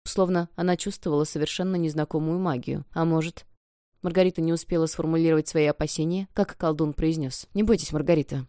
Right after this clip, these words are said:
это я, ваш наставник. Недавно я принимал зелье». Он сделал небольшую паузу, словно тщательно подбирая слова. «Оно могло повлиять на магию, которую вы чувствуете». Беспокойство не исчезло. Зелье, которое может повлиять на магию.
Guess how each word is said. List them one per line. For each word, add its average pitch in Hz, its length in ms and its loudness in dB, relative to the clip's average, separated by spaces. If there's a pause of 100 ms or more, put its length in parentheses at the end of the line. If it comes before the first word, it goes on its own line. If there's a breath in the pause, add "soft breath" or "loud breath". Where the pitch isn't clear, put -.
это 180 160 0
я, 185 160 4
ваш 147 140 0
наставник. 147 560 -4 (120)
Недавно 175 380 4
я 160 160 4
принимал 165 340 2
зелье». 143 400 -2 (340)
Он 170 80 0
сделал 165 280 6
небольшую 156 400 2
паузу, 165 260 -2
словно 156 320 0
тщательно 170 380 -2
подбирая 147 380 0
слова. 147 380 -2
«Оно 156 140 2
могло 165 260 4
повлиять 160 440 2
на 156 80 0
магию, 170 280 0
которую 143 340 -2
вы 156 100 -4
чувствуете». 131 600 -8 (360)
Беспокойство 208 500 2
не 294 160 4
исчезло. 175 460 2 (200)
Зелье, 190 280 2
которое 175 320 2
может 170 280 0
повлиять 165 460 0
на 185 60 -2
магию. 143 380 -2